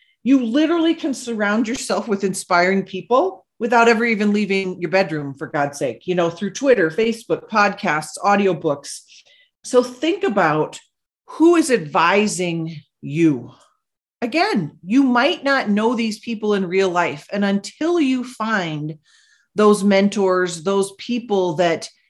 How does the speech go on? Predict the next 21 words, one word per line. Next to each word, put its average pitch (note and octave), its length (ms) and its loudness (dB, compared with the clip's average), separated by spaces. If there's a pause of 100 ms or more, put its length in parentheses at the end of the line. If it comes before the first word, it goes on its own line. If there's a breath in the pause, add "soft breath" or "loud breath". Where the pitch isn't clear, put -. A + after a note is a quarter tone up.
(260)
add G3+ 280 2
life F#3+ 520 2
to - 140 -8
you, E3+ 160 2
that D#3+ 180 -2
speak - 480 -6
truth A#3+ 580 -2
over E3 320 0
you, D3 360 0
that F3 260 2 (260 soft breath)
help B3 360 0
you A3 280 0
become G#3 460 -2
your F3 220 -2
highest F3+ 440 -4
self, A#3+ 340 0 (320)
you D#4 200 4
can G4 180 -4
just C4 240 -2
assemble F4 520 -2
them F#3+ 440 -2